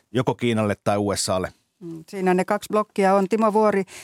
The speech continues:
Speaker 2: ö, tässä jo toit esiin sen, että Kiina haluaa olla satavuotisjuhlavuonnaan kaksituhatta neljäkymmentäyhdeksän maailman johtava valtio. Miten se määrittelee tämän asian,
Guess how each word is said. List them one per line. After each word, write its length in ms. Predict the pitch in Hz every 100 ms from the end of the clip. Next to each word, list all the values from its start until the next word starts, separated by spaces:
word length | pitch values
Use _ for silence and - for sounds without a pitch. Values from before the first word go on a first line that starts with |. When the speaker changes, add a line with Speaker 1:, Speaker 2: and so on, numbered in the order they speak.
| - 185
Speaker 2:
ö, 120 | 180
tässä 220 | 226 -
jo 180 | 208 208
toit 260 | 180 220 202
esiin 360 | 233 226 196
sen, 200 | 185 196
että 160 | 185 185
Kiina 280 | - 202 185
haluaa 440 | 202 196 175 175
olla 240 | 175 175 170
satavuotisjuhlavuonnaan 1500 | - - 170 156 165 165 160 170 175 170 165 165 170 165 160
kaksituhatta 560 | 170 - - 165 -
neljäkymmentäyhdeksän 580 | 170 165 - 170 160 170
maailman 280 | 165 165 160
johtava 480 | 175 - 160 160 165
valtio. 400 | 180 165 165 170
Miten 240 | 185 240
se 60 | 202
määrittelee 600 | 202 180 156 - - -
tämän 260 | - -
asian, 280 | 196 - 214